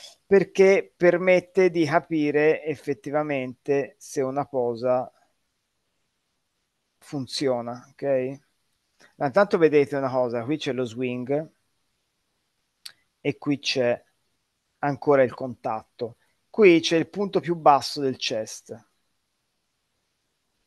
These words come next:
Ok, quindi qua, quando arriva qua, il chest, vedete, carica il peso per poi, eh, sforzarsi e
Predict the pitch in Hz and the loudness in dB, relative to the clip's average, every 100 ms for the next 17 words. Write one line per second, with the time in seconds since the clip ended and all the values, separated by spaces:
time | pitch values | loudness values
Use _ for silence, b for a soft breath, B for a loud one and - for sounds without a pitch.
0 | _ _ _ _ _ _ _ _ _ _ | _ _ _ _ _ _ _ _ _ _
1 | _ 131 123 123 123 147 123 120 117 165 | _ -6 -4 -4 -8 -10 -8 -10 -2 4
2 | 139 135 139 143 147 143 127 123 123 139 | 4 2 -2 -2 0 -2 0 -2 -2 -6
3 | _ _ _ _ _ - 147 - - 170 | _ _ _ _ _ -8 -8 0 2 2
4 | 151 - 139 139 139 127 127 - 151 147 | 2 -2 -2 0 -2 -2 -10 -4 0 2
5 | 127 120 117 123 123 117 - 143 123 _ | 0 -4 -8 -6 -8 -10 -14 -14 -14 _
6 | 135 117 117 127 143 170 _ _ _ _ | -8 -6 -8 -6 -8 -10 _ _ _ _
7 | _ _ _ _ _ 147 135 - 160 151 | _ _ _ _ _ -4 -4 -4 0 2
8 | 139 131 220 277 - _ _ _ _ - | 2 4 4 4 -2 _ _ _ _ -20
9 | - 147 139 - 143 127 120 - 143 - | -10 -8 -8 -4 -4 -4 -6 -10 -12 -12
10 | _ 127 120 | _ -12 -12